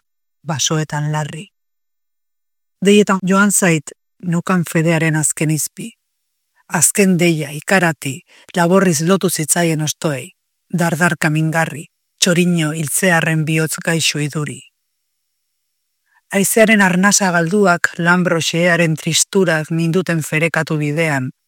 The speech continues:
Gaixo bilatzaile pentsatu zuten menturaz, izarrek uretan penatuaz.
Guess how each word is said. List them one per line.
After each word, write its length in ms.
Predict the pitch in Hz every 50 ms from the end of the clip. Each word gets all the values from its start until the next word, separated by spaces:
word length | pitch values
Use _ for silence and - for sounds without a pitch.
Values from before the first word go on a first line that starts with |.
| _ _ _ _ _ _ _ _ _
Gaixo 380 | 202 202 208 196 - - 196 175
bilatzaile 640 | 165 170 165 175 175 - - 170 151 147 160 160 151
pentsatu 520 | 139 - 151 151 151 - - 165 151 - 147
zuten 320 | - - 147 - 170 165 160
menturaz, 720 | 156 160 156 147 - 175 170 147 147 143 143 - - - - -
izarrek 640 | 160 165 - - 180 165 151 160 143 135 143 - -
uretan 440 | - 170 165 170 151 - 160 151 139
penatuaz. 760 | - 160 156 156 151 - 160 160 226 196 - - - - -